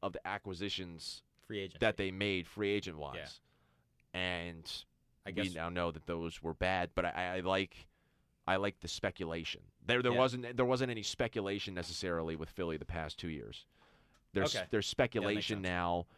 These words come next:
Speaker 1: Who knows if James Harden will come? But the fact that Philly is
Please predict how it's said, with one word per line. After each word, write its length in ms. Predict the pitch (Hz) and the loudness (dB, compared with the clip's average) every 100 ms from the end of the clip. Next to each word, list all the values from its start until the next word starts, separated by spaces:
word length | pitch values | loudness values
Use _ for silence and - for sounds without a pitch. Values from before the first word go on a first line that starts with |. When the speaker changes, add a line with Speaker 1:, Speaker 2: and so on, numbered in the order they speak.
| _ | _
Speaker 1:
Who 140 | 135 131 | 2 4
knows 320 | 117 123 120 | 6 4 2
if 80 | 110 | -4
James 300 | 123 120 117 | -4 -4 2
Harden 300 | 117 123 123 | 4 4 2
will 100 | 120 | -4
come? 420 | 127 127 127 131 _ _ _ _ _ - | -2 -2 -2 -10 _ _ _ _ _ 6
But 180 | 101 | 6
the 80 | 92 | 4
fact 340 | - 101 104 - | 2 4 4 4
that 220 | 92 - _ - | 4 2 _ -6
Philly 500 | - 98 98 95 - | 0 2 2 0 -4
is 480 | 76 82 78 78 - | -2 0 0 -4 -6